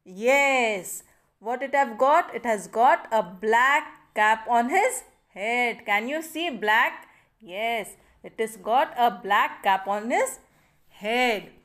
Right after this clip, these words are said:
Okay, student? And can anyone tell me what do they like to eat? What are their favorite food? Can anyone? Yes, grasshoppers and beetles. Yes, grasshopper and beetles are their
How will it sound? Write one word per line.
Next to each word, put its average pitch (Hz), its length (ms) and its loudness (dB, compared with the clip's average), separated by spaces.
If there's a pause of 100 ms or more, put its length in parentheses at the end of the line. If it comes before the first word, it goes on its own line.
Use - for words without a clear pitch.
(140)
Okay, 311 280 -8
student? 330 680 -2 (720)
And 247 320 -4
can 254 220 2
anyone 311 680 -8 (180)
tell 269 240 -2
me 302 420 -10 (540)
what 247 280 0
do 302 120 -4
they 320 140 2
like 262 540 0
to 320 200 -6
eat? 294 320 -8
What 240 240 0
are 277 120 2
their 320 100 -2
favorite 294 540 -4
food? 330 420 -4 (1500)
Can 262 220 -8
anyone? 294 400 -6 (720)
Yes, 233 720 -6 (460)
grasshoppers 247 1120 2
and 254 320 2
beetles. 214 840 2
Yes, 208 460 -4
grasshopper 208 640 -2
and 277 400 -2
beetles 233 420 -6
are 247 300 0
their 339 240 4